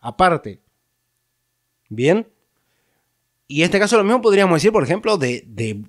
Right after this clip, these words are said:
Battlefield. Estamos hablando, y yo, siempre yo estoy, me estoy dando ejemplos de, no caso, de, de, de juegos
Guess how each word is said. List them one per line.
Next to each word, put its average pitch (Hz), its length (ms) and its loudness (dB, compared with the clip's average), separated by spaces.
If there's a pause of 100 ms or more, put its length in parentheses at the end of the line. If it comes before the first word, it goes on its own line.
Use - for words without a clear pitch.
Battlefield. 113 600 -2
Estamos 202 260 -2
hablando, 226 300 0
y 147 140 0
yo, 202 200 -4
siempre 240 240 -2
yo 254 140 -2
estoy, 247 140 -2
me 247 100 0
estoy 202 160 -2
dando 208 200 0
ejemplos 196 520 -6
de, 139 200 -4
no 147 180 0
caso, 101 360 -4
de, 123 320 -4 (460)
de, 127 340 -4
de 127 140 -2
juegos 226 420 4